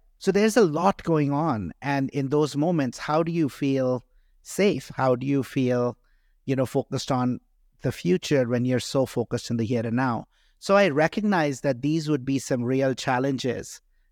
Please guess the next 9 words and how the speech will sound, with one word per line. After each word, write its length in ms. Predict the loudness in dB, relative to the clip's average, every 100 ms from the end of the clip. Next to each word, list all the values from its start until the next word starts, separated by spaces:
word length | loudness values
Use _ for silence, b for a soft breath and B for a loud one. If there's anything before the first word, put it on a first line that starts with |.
| _
that, 200 | 0 0 0
you 140 | -4 -2
know, 400 | 0 0 -2 -6
our 220 | -4 -2
readers, 920 | 0 0 2 4 2 0 -4 -10 -18 _ _
those 400 | -2 2 2 0 -6
who 100 | -4
we 200 | -2 0
really 560 | 0 0 2 0 -2